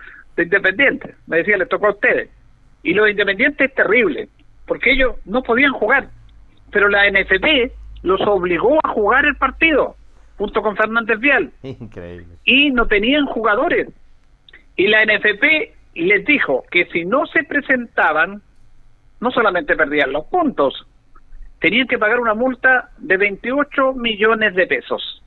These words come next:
Speaker 2: Increíble.
Speaker 1: Eugenio me contaba que el, el dueño de Independiente dijo, "Si es así, cerramos las cortinas porque así no podemos seguir, es insostenible",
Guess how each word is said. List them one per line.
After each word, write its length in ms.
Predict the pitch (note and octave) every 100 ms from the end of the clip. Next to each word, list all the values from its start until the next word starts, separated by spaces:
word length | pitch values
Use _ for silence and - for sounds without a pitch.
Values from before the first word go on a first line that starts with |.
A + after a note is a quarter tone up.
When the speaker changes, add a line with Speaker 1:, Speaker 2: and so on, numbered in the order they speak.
| - -
Speaker 2:
Increíble. 580 | C3 D3 D3 - G2 E2+
Speaker 1:
Eugenio 420 | A#2+ A3+ A#3+ B3
me 120 | A3
contaba 580 | G3+ G3+ A#3 G3+ F#3 G3 - - - -
que 140 | B2+
el, 220 | A#2 - _ - - -
el 180 | G#2+ G2
dueño 360 | A3 A3+ E3 D#3
de 300 | C#3+ - - - - C3
Independiente 560 | D#3+ D3+ E3 A3 G3
dijo, 400 | F#3+ F#3+ G3 - -
"Si 80 | F3+
es 140 | F#3
así, 320 | F3 A#3+ A#3 -
cerramos 440 | D3+ D#3+ D#3+ D3 -
las 140 | C3+ -
cortinas 480 | D#3 - C#4 C4
porque 240 | - C#3 C#3+
así 140 | -
no 100 | -
podemos 320 | C3+ C3+ B2+
seguir, 340 | C#3+ D3 B3 B3 _ _ _ -
es 180 | D#3 F#3+
insostenible", 1080 | D3+ C3 C3+ - D3+ E3 A#3+ B3 C4 C#4